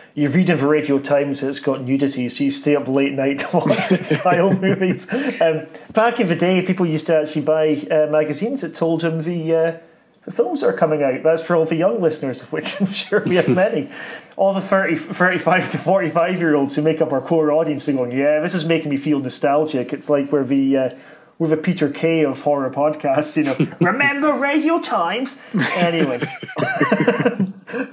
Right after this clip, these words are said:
Speaker 1: Uh, yeah, ended up staying up late to watch it, and there's a bit where an arse appears.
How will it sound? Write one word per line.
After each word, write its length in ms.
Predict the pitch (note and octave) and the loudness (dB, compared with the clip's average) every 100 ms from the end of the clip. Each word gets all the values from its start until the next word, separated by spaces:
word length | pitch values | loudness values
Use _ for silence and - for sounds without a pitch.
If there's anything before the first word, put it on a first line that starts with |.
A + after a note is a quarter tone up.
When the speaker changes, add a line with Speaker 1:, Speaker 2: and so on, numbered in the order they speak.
| - - _ - | -16 -20 _ -8
Speaker 1:
Uh, 300 | - F3 E3+ F3 F#3 | -2 0 2 0 0
yeah, 480 | F3 E3+ D#3 D#3 G#3+ | 0 2 2 0 0
ended 200 | A#3+ F#3+ | 0 0
up 100 | E3+ | -2
staying 260 | - G#3 F#3+ | -2 0 0
up 140 | E3+ | 0
late 200 | E3 D#3+ | 0 -2
to 80 | D3 | -2
watch 280 | C#3 C#3 C#3+ | -2 -2 -2
it, 160 | D3 - | -6 -2
and 200 | D#3 C3 | -2 0
there's 140 | D3 | -2
a 80 | C#3+ | -2
bit 300 | C#3+ F3+ C3+ | -2 -4 0
where 140 | D#3+ | 0
an 120 | D#3 - | -2 0
arse 380 | C#3 B2+ - | 0 0 -2
appears. 480 | C3 - A#2 A#2 - | -8 -8 -6 -6 -8